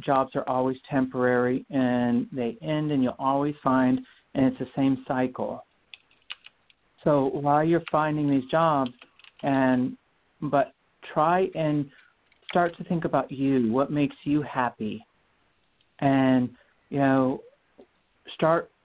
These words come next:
thinking about you is my point. Start thinking about you and what makes you happy and doing that. And it doesn't matter. I never thought I would make a living doing what I'm doing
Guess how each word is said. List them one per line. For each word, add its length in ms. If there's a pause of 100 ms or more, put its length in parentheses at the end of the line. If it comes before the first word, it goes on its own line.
(140)
thinking 340
about 300
you 360 (720)
is 160
my 140 (100)
point. 340 (140)
Start 220
thinking 260
about 260
you 360
and 100
what 160
makes 280
you 100
happy 560 (500)
and 240
doing 340
that. 240 (280)
And 160
it 80
doesn't 380
matter. 360 (280)
I 180
never 280
thought 240
I 120
would 140
make 220
a 60
living 360
doing 280
what 160
I'm 260
doing 360